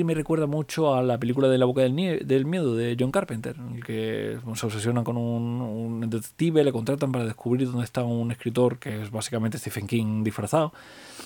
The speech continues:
y, y empiezan a buscarlo, y empiezan como a construir mapas, bueno, una cosa muy, muy, muy guay. Y, y, y ese tipo de género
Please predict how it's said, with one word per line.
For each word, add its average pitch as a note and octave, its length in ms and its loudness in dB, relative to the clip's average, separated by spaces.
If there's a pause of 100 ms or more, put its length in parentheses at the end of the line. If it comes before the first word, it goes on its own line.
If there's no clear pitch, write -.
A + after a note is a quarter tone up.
(220)
y, A#2 500 8 (1400)
y C3 140 6
empiezan A#2+ 260 6
a A#2+ 60 4
buscarlo, C#3 640 2
y - 20 4
empiezan B2 320 -2
como B2 160 -2
a A2+ 40 -4
construir A2 360 -2
mapas, C#3 340 -4
bueno, A#2 220 -8 (600)
una C#3+ 200 -2
cosa C#3 240 0
muy, A#2 400 0
muy, A#2+ 500 4
muy A#2 140 2
guay. A2 260 2
Y, B2+ 260 -10
y, C3 320 0
y B2+ 200 4
ese F#3 160 4
tipo G#3+ 240 -2
de E3 80 -4
género C3+ 480 -2